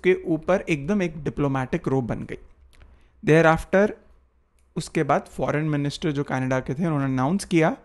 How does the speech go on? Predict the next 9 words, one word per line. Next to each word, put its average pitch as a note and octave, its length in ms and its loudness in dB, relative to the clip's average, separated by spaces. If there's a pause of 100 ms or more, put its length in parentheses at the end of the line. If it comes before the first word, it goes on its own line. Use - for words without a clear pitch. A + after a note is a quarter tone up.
(480)
<clears throat> - 20 2
कि G#3 340 4
जो G#3+ 100 -2
इंडियन G#3+ 440 0
डिप्लोमेट D3+ 680 -2
हैं, F#3+ 300 -2
सीनियर D3+ 340 -2
इंडियन C#3+ 240 0
डिप्लोमेट, C#3+ 460 -2